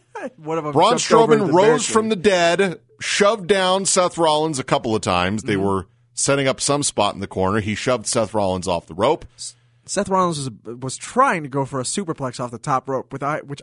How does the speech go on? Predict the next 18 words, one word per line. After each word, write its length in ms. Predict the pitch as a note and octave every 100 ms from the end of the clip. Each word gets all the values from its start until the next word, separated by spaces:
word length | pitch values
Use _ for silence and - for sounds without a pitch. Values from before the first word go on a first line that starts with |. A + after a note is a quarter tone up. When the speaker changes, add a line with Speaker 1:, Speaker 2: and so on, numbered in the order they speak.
| -
Speaker 1:
I 160 | F3+ F#3+
thought 400 | - D3 - -
that 160 | C#3
was 160 | - -
not 300 | A2 B2 B2+
a 80 | A2+
good 140 | A#2
idea. 160 | A#2 C3+
Speaker 2:
And 120 | D3+
then 460 | E3 G#3 A#3+ B3 A#3
Braun 380 | D3 G3+ A#3 A#3
Strowman 640 | - G#3+ G#3+ G#3+ A3 A3
was 220 | D#3 -
climbing 560 | - E3+ F3 F3+ F#3 F3+
to 100 | F3+
the 80 | D#3
top 340 | F3 D#3 D3+
rope. 380 | D#3 C#3+ A#2